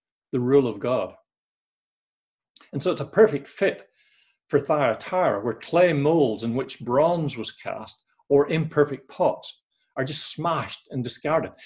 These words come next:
They knew the picture that Jesus was giving them here. Complete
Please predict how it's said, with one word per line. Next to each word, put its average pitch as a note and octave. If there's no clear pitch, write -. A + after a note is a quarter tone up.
They G3
knew G#3+
the A3
picture B3
that C3
Jesus D3
was C3
giving E3+
them D3+
here. -
Complete G3+